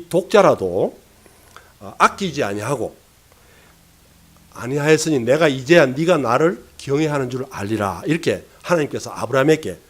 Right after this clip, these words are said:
친히 말씀하시는 장면이 있어요. 여러분 잘 아시다시피 창세기 이십이 장은 아브라함의 삶의 클라이막스입니다. 왜냐하면은요, 아브라함은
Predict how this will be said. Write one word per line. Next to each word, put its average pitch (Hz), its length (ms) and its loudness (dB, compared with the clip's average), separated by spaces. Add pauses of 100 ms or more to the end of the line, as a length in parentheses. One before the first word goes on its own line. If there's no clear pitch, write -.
(240)
친히 151 260 -2
말씀하시는 107 1040 -8
장면이 101 360 -6
있어요. 98 460 -4 (1400)
여러분 147 220 -4
잘 131 120 -4
아시다시피 139 840 -4
창세기 180 560 0
이십이 160 320 -4
장은 110 400 0 (500)
아브라함의 165 680 6
삶의 160 600 2 (400)
클라이막스입니다. 151 920 -4 (340)
왜냐하면은요, 110 760 0 (1200)
아브라함은 117 680 -2